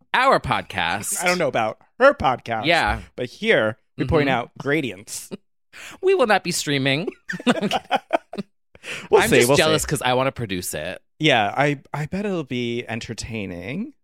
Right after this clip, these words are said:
Speaker 1: Yeah.
Speaker 2: I also think it'll only be two episodes long.
Speaker 1: Probably.
Speaker 2: Like, I don't know.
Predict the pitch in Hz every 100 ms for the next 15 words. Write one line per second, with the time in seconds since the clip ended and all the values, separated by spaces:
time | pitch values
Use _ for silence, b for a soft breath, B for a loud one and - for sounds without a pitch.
0 | _ - 110 90 82 87 _ _ _ -
1 | 147 165 147 147 156 143 123 113 104 104
2 | 98 98 - 98 - - 82 - 73 -
3 | _ _ _ _ - 123 98 80 73 120
4 | 131 123 120 117 110 - _ _ _ _
5 | _ - 127 101 -